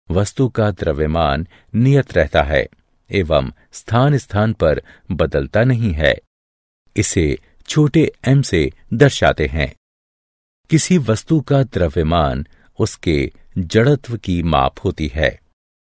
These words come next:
किसी वस्तु का द्रव्यमान कभी शून्य नहीं हो सकता। भार। किसी वस्तु का भार वह बल है जिससे वह पृथ्वी के केंद्र की तरफ आकर्षित होती है।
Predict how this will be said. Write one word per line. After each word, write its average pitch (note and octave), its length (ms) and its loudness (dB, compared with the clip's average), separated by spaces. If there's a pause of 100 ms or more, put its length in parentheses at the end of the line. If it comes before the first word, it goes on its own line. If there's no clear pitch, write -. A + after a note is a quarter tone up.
(320)
किसी D3+ 240 2
वस्तु C3+ 380 0
का C3+ 240 0
द्रव्यमान D#2 800 -2 (340)
कभी D2+ 440 0 (200)
शून्य D#2 460 -2
नहीं C3 300 2
हो F#2+ 140 -2
सकता। - 500 -2 (960)
भार। D#2 560 0 (920)
किसी E3 240 2
वस्तु D#3 360 2
का D3 160 2
भार F#2 480 2 (320)
वह A2+ 200 0
बल D#2 240 0
है D2+ 340 0 (340)
जिससे D#2 560 -4 (280)
वह A#2+ 140 0
पृथ्वी A#2 460 -4
के A2+ 200 -2 (180)
केंद्र A2+ 300 -2
की - 160 -6
तरफ D#2+ 440 0 (420)
आकर्षित G2 600 0
होती G#2 220 0
है। D2 280 -2